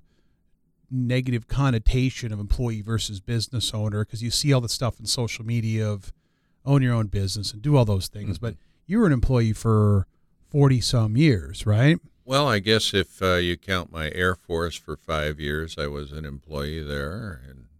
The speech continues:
Speaker 2: you know, prior to that, I was an employee on a rock crusher. <laughs>
Speaker 1: Yeah.
Speaker 2: While I was in college, and, uh, then, uh, I went to work for, uh, Prudential Insurance Company, and I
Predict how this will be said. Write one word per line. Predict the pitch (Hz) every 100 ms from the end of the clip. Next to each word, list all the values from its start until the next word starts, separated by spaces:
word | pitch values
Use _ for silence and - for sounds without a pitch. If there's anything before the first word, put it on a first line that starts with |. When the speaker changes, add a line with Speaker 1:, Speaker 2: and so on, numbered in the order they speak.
| _
Speaker 2:
you | 58
know, | 71
prior | - 76 76 73
to | 76
that, | 71 80 82
I | 76
was | 73
an | 71 67
employee | 67 _ 82 80 76
on | 64
a | 57
rock | 60 78 -
crusher. | - 58 71 - 69 90
<laughs> | - - 640 622 -
Speaker 1:
Yeah. | 165 127 202 _
Speaker 2:
While | 90 85
I | 78
was | 78 71
in | 64
college, | - 80 90 82 76 98 -
and, | 76 69 69 71
uh, | 71 71 71 71 76 -
then, | 76 78 76 78
uh, | 76 76 73 76 78 - -
I | 73
went | 73
to | 76
work | 73 69 -
for, | 71 71 71 71 69
uh, | 69 69 78 _ _ _ -
Prudential | 87 85 82 71 67
Insurance | 69 - 113 -
Company, | - 76 73 78 87
and | 90
I | 78